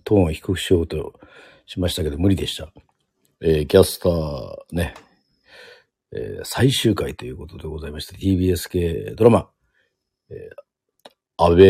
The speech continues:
寛さんのね、えー、主演、えー、キャスター見ましたでしょうか？えー、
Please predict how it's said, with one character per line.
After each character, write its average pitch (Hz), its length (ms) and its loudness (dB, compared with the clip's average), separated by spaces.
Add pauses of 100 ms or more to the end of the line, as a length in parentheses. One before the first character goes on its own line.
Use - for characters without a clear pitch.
(120)
寛 85 320 0
さ - 300 -8
ん 71 220 -14
の 90 180 -2
ね、 101 200 -2 (680)
え 90 80 -12
ー、 87 80 -12
主 - 180 -2
演、 80 240 -4 (340)
え - 140 -18
ー、 - 40 -16
キ - 80 -16
ャ - 60 -10
ス - 160 -12
タ - 240 -10
ー - 20 -14
見 92 160 -6
ま 98 140 2
し - 100 -6
た - 80 -4
で 90 120 -10
し - 100 -10
ょ 92 60 -10
う 90 40 -14
か？ - 220 -12 (1600)
え 107 460 2
ー、 - 20 -8